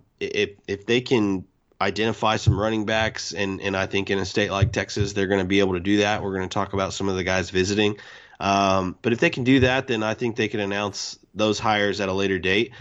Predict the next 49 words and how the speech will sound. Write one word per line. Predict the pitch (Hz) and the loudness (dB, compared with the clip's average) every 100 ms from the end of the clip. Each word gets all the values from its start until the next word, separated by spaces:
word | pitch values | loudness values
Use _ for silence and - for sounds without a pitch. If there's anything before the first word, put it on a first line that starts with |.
| - - - | -12 -12 -2
Um, | 101 101 95 92 90 90 _ _ _ | 2 4 4 2 -2 -8 _ _ _
but | 110 107 101 - - | 0 0 0 -6 -2
I | 120 | 0
don't | 175 | 2
know. | 196 165 - - | 4 2 0 -12
I | - | -4
mean, | 143 | 0
the | 143 | 2
other | 170 | 4
guy | 160 143 | 2 2
we | 143 | 2
didn't | 143 135 | 0 0
talk | 131 | -2
about | 127 120 | 0 0
is | 101 | 0
Dewhurst. | 113 117 127 123 | -2 0 -2 0
I | |
don't | 127 170 | -2 -2
really | 156 156 | 0 0
have | 131 131 | 0 0
much | 131 123 - | -2 -4 -4
thought | 117 127 | -4 -4
there. | 123 135 | -4 -2
I | |
mean, | 120 110 101 95 | -2 -2 -6 -8
a | 98 | -4
guy | 110 110 | -2 -2
coming | - 120 117 | -2 -2 -2
home | 104 107 120 | 0 -2 -2
again, | 113 117 123 | 0 0 0
a | 101 | 0
guy | 104 107 104 - - - | 0 0 0 -6 -20 -8
that | 101 107 | -2 0
has | 107 95 | 0 -4
coached | - 110 107 | -2 -2 0
here | 120 117 104 | 0 2 2
under | 107 | 2
Gibbs, | 98 101 104 117 98 | 0 2 2 2 0
a | 98 | -2
guy | 95 98 | 0 0
that, | 95 101 95 - | 2 0 0 -2
uh, | 101 95 95 95 90 | 0 2 2 0 -2
you | 104 | -2
know, | 98 | 0
went | 92 101 98 | 2 2 2
off | 101 | 2
on | 107 | 0
his | 98 92 | 0 0
own | 98 104 117 | 2 4 2